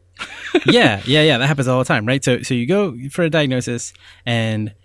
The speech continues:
Speaker 2: nobody's, like, like, medical reasons are a huge part of this.
Speaker 1: Mm-hmm.
Speaker 2: But most clinicians who are doing a mental health diagnosis aren't also giving you a physical and doing all these sort of, all these, these other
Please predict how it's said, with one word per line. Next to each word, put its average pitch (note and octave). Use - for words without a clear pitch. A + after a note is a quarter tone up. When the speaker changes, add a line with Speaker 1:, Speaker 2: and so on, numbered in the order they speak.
Speaker 2:
nobody's, A3
like, -
like, D#3+
medical D#3
reasons G#2
are E3
a F3
huge F#3+
part D3
of G#2
this. -
Speaker 1:
Mm-hmm. G#3
Speaker 2:
But F#3+
most G3+
clinicians D3
who B2+
are A#2+
doing C3+
a B2+
mental C#3
health E3+
diagnosis A#2+
aren't D#3+
also C#3+
giving B2+
you B2
a A#2+
physical A#2+
and B2
doing C3
all C3
these B2+
sort B2+
of, A#2
all B2
these, D#3
these B2
other B2+